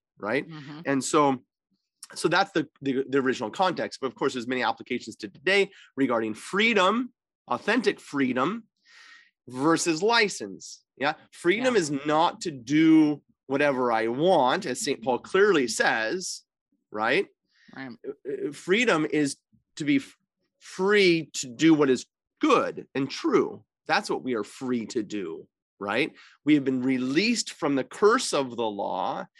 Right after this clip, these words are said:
Speaker 1: and the bondage of sin, that we might actually live the life of Christ, the life of God. And the life of God is love, right? God is love, as Saint, as Saint John says, uh,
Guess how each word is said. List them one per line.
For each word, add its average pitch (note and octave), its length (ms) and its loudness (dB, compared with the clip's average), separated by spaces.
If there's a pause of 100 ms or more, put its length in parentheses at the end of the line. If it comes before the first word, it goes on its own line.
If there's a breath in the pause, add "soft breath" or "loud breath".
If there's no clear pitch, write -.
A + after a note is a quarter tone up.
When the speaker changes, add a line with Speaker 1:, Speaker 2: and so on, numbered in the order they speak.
(180 loud breath)
Speaker 1:
and D3+ 120 -2
the C#3+ 80 2
bondage D#3 720 0
of A2+ 160 -2
sin, A#2+ 680 -6 (360 loud breath)
that D#3 180 -2
we G3+ 280 0
might F3 320 2
actually D3 380 0
live D#3 300 2
the C#3+ 120 0
life C3 380 0
of A#2 160 -6 (220)
Christ, D#3 420 -2
the C3 100 0
life C#3 440 0
of A#2 200 -10
God. E3+ 300 2
And B2+ 100 -4
the C3+ 60 0
life E3 300 0
of B2 180 -6 (220)
God D3+ 440 4 (100)
is E3+ 420 0
love, F3 400 2
right? C3+ 220 -6 (600 soft breath)
God A2 260 -6
is A#2+ 120 -10
love, D#3 220 0
as F#2+ 180 -12
Saint, A#2 220 -8
as G#2+ 180 -6
Saint G2 180 -10
John F#2+ 180 -8
says, F#3 300 0
uh, B2 140 -4